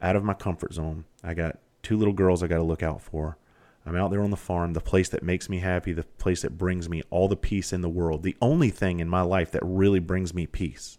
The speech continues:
okay? I'm taking the most chaotic part of my life to that.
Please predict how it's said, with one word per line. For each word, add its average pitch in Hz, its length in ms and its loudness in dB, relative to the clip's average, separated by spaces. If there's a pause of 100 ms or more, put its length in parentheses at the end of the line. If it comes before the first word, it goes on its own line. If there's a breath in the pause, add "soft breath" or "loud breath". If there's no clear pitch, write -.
(120)
okay? 87 260 0 (1120 loud breath)
I'm 92 140 -6
taking 117 540 2 (1040)
the 98 80 0
most 104 240 10
chaotic 107 520 8
part 113 260 8
of 92 100 2
my 92 160 4
life 85 600 4 (140)
to 143 240 4
that. - 360 0